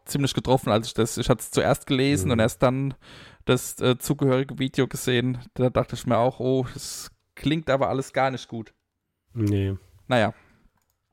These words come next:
Speaker 2: Ja,
Speaker 1: Gut.
Speaker 2: machen wir weiter im Blog.
Speaker 1: Genau.
Speaker 2: Also, wir,
Speaker 1: Kommen wir
Speaker 2: ähm,
Speaker 1: mal, kommen wir mal zum ersten, äh, englischen Artikel. Also der, die Überschrift lautet Mehr Live und mehr Nähe.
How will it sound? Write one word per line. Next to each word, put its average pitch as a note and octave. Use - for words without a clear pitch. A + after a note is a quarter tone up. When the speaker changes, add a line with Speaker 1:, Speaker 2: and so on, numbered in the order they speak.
Speaker 2:
Ja, F3+
Speaker 1:
Gut. G2+
Speaker 2:
machen A#2+
wir A#2
weiter G#2+
im G2
Blog. G#2+
Speaker 1:
Genau. A#2+
Speaker 2:
Also, G#2+
wir, -
Speaker 1:
Kommen E3
wir D#3+
Speaker 2:
ähm, D#3
Speaker 1:
mal, D3+
kommen D#3
wir D#3
mal C#3+
zum C3
ersten, B2+
äh, A#2+
englischen A#2+
Artikel. G#2+
Also A2+
der, A2
die B2
Überschrift -
lautet A#2
Mehr A2+
Live B2
und A#2+
mehr A2+
Nähe. D3+